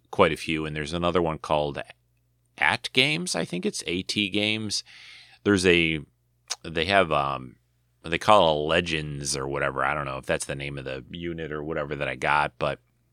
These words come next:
essentially this one, though, is, it's a little bigger in size than the Arcade One Ups.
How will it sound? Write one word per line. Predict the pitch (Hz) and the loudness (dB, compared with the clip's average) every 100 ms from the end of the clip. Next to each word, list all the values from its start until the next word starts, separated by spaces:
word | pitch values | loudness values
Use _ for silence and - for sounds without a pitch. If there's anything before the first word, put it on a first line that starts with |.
| _ _ _ _ _ _ - | _ _ _ _ _ _ -10
essentially | - 175 220 - 92 | -2 0 2 4 4
this | 82 127 - | 4 4 4
one, | 85 73 | 2 0
though, | 71 76 76 | -2 -2 -2
is, | 78 | -2
it's | 90 - | -4 -4
a | 147 | -4
little | 233 233 | -2 2
bigger | 135 90 82 | 4 4 0
in | 69 | -2
size | - 76 76 76 71 | -2 0 0 -2 -2
than | - 67 | -4 -8
the | 69 69 65 - - - - | -8 -10 -12 -18 -20 -6 2
Arcade | 78 - 90 78 67 | 2 2 2 2 0
One | 65 73 71 | -4 -4 -4
Ups. | 67 - - | -6 -6 -8